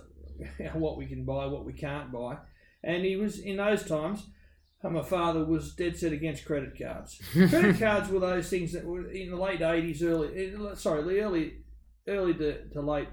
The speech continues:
Speaker 1: late seventies, late, late seventies, early eighties, credit cards were just coming on the scene.
Speaker 2: Mm.
Speaker 1: Now, everyone's got two or three credit cards in their pocket now,
Speaker 2: Mm.
Speaker 1: but in those days, uh, my father was, uh, he was dead against that.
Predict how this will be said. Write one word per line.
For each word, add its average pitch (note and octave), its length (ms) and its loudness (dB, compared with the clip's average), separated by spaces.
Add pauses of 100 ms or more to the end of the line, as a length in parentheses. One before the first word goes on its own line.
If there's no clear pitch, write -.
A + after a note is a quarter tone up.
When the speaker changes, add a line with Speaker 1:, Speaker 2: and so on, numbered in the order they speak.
(120)
Speaker 1:
late G3+ 240 2
seventies, D#3+ 460 -2 (100)
late, D3 280 -4 (380)
late A#3 240 2
seventies, E3+ 460 2
early D3 240 4
eighties, C#3+ 320 2
credit A3 360 2
cards D#3 280 0
were D3+ 80 -4
just D3 220 -10
coming D3 240 -2
on C3+ 120 -8
the B2+ 60 -8
scene. B2+ 420 -10 (100)
Speaker 2:
Mm. A2+ 340 2 (260)
Speaker 1:
Now, F3+ 60 2
everyone's G3 320 4
got D3+ 220 2
two D#3 180 0
or - 60 -4
three B2 180 -4
credit G#3 340 0
cards B2+ 260 0
in A#2 60 -10
their B2+ 140 -6
pocket B2+ 340 -6
now, C#3 320 -6
Speaker 2:
Mm. A#2+ 320 -2
Speaker 1:
but D3+ 120 2
in D3+ 120 2
those G#3+ 280 2
days, B2 420 -4 (440)
uh, C#3 260 -4
my C#3+ 120 -4
father D#3+ 420 2
was, C3 300 -4
uh, B2 240 -4
he C#3 180 -8
was B2 140 -6
dead C#3 200 0
against B2 340 -4
that. B2+ 240 -6